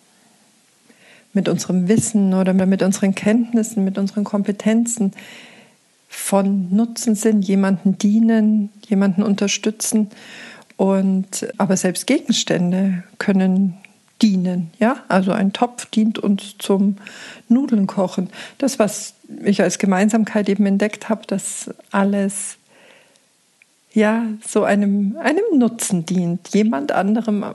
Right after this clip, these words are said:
dient, einem, einen, eine Mehrwert schafft.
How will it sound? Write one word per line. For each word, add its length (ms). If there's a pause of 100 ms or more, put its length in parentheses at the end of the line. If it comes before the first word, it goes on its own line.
(440)
dient, 580
einem, 480
einen, 380
eine 200
Mehrwert 720
schafft. 460